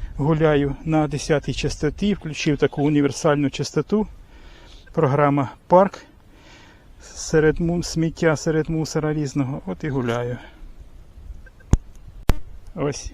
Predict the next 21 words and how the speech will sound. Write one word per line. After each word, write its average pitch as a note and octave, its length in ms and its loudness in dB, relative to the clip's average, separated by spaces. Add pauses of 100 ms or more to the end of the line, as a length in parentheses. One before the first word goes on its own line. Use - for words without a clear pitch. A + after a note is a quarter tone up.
друзі, C#3+ 480 -4 (500)
пройшов D#3 460 0
буквально D3+ 560 4
кілька D#3 360 2
метрів E3 440 2 (120)
і D#3+ 120 2
знов D3+ 300 2
сигнал D3+ 420 0 (100)
схожий. D3 640 -2 (1120)
І D3 240 -2
на C3+ 160 -2
цей G3 440 -2
раз, G#3 380 -2 (840)
і D#3+ 100 -2
на D3+ 140 2
цей F3 240 -2
раз F3 200 0
п'ятнадцять D3 460 -2
копійок A#2 480 -6
рамочник, A#2+ 500 -8
прикиньте. - 540 -4